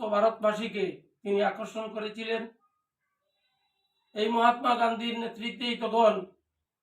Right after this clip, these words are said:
তখন থেকে স্বাধীনতা আন্দোলন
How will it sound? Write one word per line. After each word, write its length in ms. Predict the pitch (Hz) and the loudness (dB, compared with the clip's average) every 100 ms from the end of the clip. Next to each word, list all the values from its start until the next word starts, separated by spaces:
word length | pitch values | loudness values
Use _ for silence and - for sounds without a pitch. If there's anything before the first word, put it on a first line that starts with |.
| _ _ _ _ _ _ _ _ _ _ _ _ _ _ _ _ _ | _ _ _ _ _ _ _ _ _ _ _ _ _ _ _ _ _
তখন 260 | 233 247 240 226 - | -4 0 0 0 -2
থেকে 220 | 220 220 208 196 - _ _ _ _ _ _ _ _ _ _ _ _ _ _ _ _ _ _ _ - | -2 0 -2 -4 -12 _ _ _ _ _ _ _ _ _ _ _ _ _ _ _ _ _ _ _ -2
স্বাধীনতা 440 | 214 220 220 214 208 | 0 0 -2 2 2
আন্দোলন 460 | 208 202 214 214 | 2 0 4 6